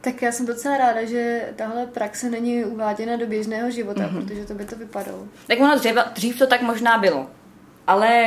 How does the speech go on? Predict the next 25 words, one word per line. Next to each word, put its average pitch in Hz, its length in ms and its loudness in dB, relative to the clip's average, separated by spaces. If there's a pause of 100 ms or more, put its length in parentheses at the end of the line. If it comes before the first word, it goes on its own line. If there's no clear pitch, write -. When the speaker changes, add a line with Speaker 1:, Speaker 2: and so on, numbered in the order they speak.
Speaker 2:
já 208 140 0
jsem 233 140 -2
tak 240 140 -2
strašně 220 320 -4
ráda, 202 200 4
že 202 120 -4
ta 202 100 -4
literatura 190 500 0
se - 120 -8
posouvá 185 500 0
dál, 180 280 4
že 175 160 0
Speaker 1:
<laughs> 160 120 -6
Speaker 2:
prostě 175 280 -6
už 185 200 -8 (240)
se 208 140 -2
dneska 196 280 -2
nestaví 190 480 -2
romány 180 480 4
na 185 100 0
naivních 180 560 -4
jako 185 200 -2
krávách. 170 720 0
Speaker 1:
<laughs> - 1300 0
Speaker 2:
Takže, 226 420 2